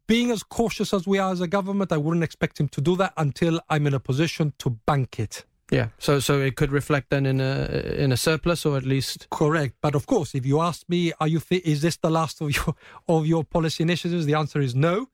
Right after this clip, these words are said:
Speaker 2: Ah.
Speaker 1: Maybe you'll invite me to another program, maybe in, uh, a month or two months' time, and I will explain other policy initiatives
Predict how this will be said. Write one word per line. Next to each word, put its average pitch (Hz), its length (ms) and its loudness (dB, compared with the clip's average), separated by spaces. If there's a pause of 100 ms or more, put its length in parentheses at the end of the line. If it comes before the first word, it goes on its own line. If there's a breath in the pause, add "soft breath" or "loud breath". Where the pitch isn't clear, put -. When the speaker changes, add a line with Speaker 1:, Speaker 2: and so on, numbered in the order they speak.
(100)
Speaker 2:
Ah. 127 240 0
Speaker 1:
Maybe 151 180 0
you'll 151 160 0
invite 151 380 -2
me 156 60 -2
to - 120 -2
another 156 200 2
program, 151 600 0
maybe 151 600 0
in, 143 640 0
uh, 143 380 0 (100)
a 139 60 -2
month 165 300 0
or 131 120 -2
two - 160 -4
months' 156 200 0
time, 214 360 0 (280 loud breath)
and 156 160 2
I 156 120 2
will 147 160 0
explain 170 580 0 (140)
other 170 180 2
policy 160 400 -2
initiatives 175 640 0